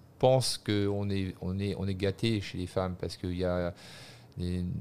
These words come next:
nouvelles générations, il y a des icônes, euh, qui ont, qui ont marqué, euh, on va dire, le, leur histoire avec Daniel Arif. Puis bon, c'est Lucie Charles qui était, euh, quatre fois deuxième, qui gagne avec, euh,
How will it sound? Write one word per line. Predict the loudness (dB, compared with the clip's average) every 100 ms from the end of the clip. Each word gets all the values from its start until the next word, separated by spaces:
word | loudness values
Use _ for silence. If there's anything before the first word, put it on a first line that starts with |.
| -4 0
nouvelles | 4 6 6
générations, | 4 6 6 6 4 2 4 2
il | 2
y |
a | 2
des | 0 -2
icônes, | -4 2 2 4 2
euh, | 2 2 0
qui | -2 -4 -2
ont, | 0 0 -2
qui | -2
ont | 0 2
marqué, | 4 2 2 4 6 6
euh, | 6 6 4
on | 2
va | 0
dire, | 0 0 0
le, | 0 0 0
leur | 0
histoire | -2 -2 2 4 4
avec | 0 0
Daniel | 0 0 0
Arif. | 0 0 0 -2 -4 -8 -18 -20 -20 -20 -8
Puis | -6
bon, | -4 -4
c'est | -4 -6 -8 -8
Lucie | -8 -6 -6
Charles | 0 2 2 0
qui | -6
était, | -6 -2 2 4
euh, | 4 2 0 -6 -16 0
quatre | 2 2
fois | 2 4 6
deuxième, | 6 4 4 6 6 4 0
qui | -2
gagne | 0 2 2 2
avec, | 0 -2 0
euh, | 0 0